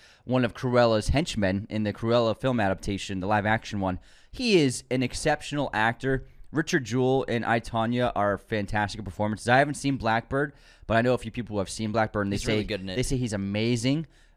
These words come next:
Speaker 1: He's a really talented, unknown actor. I think it's a great choice.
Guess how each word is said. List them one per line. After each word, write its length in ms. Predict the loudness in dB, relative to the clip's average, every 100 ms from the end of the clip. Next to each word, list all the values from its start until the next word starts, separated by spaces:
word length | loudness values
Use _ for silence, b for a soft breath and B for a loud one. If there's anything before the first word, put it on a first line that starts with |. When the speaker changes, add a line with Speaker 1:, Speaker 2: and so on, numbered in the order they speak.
| _
Speaker 1:
He's 240 | -2 0
a 60 | 0
really 360 | 0 0 2
talented, 460 | 2 2 2 -2 -6 0
unknown 560 | 2 4 4 4 4 2
actor. 540 | 0 0 0 -2 -2 -12 -12 -12 -12 -14 -14 -4
I 100 | 0
think 160 | 0 0
it's 100 | -2
a 40 |
great 320 | -4 0 0
choice. 480 | 0 0 2 0 -6